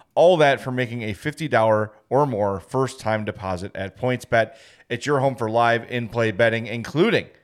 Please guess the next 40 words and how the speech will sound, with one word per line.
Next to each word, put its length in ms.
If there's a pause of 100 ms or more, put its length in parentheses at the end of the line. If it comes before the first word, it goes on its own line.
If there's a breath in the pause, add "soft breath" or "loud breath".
(340 soft breath)
live 440 (140)
N 180
B 180
A 140
same-game 600
parlay. 380
You 140
can 140
build 280
your 100
perfect 480
live 260
N 140
B 140
A 100
same-game 460
parlay 440
only 280
with 180
PointsBet, 520 (400 loud breath)
just 260
in 120
time 260
for 100
what 180
remains 480
of 160
the 120
N 100
B 140
A 80
Finals. 460
Combine 380
your 100
favorite 360
bets 280
anytime 460
during 220
the 60
game, 340